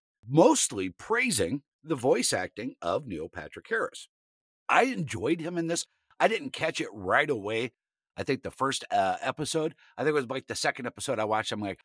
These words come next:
"Oh my God, that sounds like Doogie Howser," right? Neil Patrick Harris. For those of you who don't know, uh, Do-, Doogie Howser is, because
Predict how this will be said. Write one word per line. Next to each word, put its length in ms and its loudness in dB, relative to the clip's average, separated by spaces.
"Oh 180 8
my 160 4
God, 200 -2
that 160 -4
sounds 260 -4
like 180 -4
Doogie 300 -4
Howser," 420 0
right? 240 -2
Neil 200 2
Patrick 340 -4
Harris. 300 -2
For 80 -4
those 280 6
of 60 -2
you 120 0
who 80 2
don't 240 2
know, 240 -2
uh, 240 0
Do-, 300 -6
Doogie 340 -2
Howser 560 0
is, 220 -8
because 400 -6